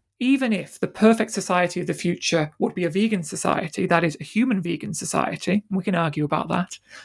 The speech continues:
um, even if the perfect future society would have only human vegans, it might still have meat-eating animals.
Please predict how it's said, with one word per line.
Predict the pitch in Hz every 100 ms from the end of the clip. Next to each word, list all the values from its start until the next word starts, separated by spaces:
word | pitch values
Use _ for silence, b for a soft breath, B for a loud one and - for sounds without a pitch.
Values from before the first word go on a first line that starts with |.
| B
um, | 175 180 185 - _ -
even | 254 285 220
if | 135 - -
the |
perfect | - 180 - -
future | 190 175
society | 165 - 165 156 175
would | 170
have | 160
only | 160 151
human | 147 180 156 156
vegans, | 180 180 - 180 180 - B B B B
it | 208
might | 196 208 277
still | - 180 156
have | 160 160
meat-eating | 160 160 151 160 156 156
animals. | 180 175 185 202 - -